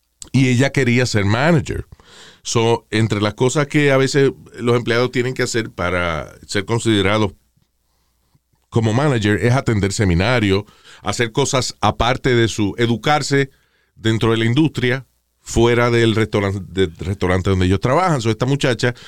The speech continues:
vio que Panda Express, eh, publicó una serie de seminarios que eran importantes para las personas que le interesaba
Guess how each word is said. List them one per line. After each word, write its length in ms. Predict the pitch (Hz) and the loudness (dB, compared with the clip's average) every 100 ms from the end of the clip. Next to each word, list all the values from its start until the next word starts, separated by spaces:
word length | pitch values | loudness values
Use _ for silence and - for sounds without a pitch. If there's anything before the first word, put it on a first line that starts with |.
| - - | -20 -12
vio 160 | - 110 | 0 0
que 120 | 117 | 0
Panda 340 | 113 117 127 131 | 0 0 0 -2
Express, 560 | 127 - 107 101 - - - _ _ _ | -2 0 2 0 -2 -16 -20 _ _ _
eh, 640 | - 95 92 90 87 73 - - - _ 98 - | 0 2 4 2 2 -2 -8 -20 -20 _ -14 0
publicó 500 | 107 98 95 - 113 | 2 2 2 0 2
una 240 | 117 123 | 2 0
serie 260 | 123 117 123 | 0 2 2
de 240 | 113 104 | 2 0
seminarios 800 | - 107 117 104 95 98 107 - _ _ _ - | 0 0 2 2 2 0 -2 -6 _ _ _ -4
que 100 | 123 | -2
eran 180 | 123 143 | 2 2
importantes 840 | 131 131 117 180 190 160 135 127 | 2 0 0 -2 -2 0 -2 -2
para 240 | - 127 117 | -4 -4 -2
las 120 | 113 | -4
personas 400 | 117 104 131 135 | -4 -4 -4 -2
que 240 | 143 131 - | -2 -2 0
le 160 | 101 | 0
interesaba 760 | 117 101 110 104 107 104 107 104 | 0 0 0 2 2 2 2 0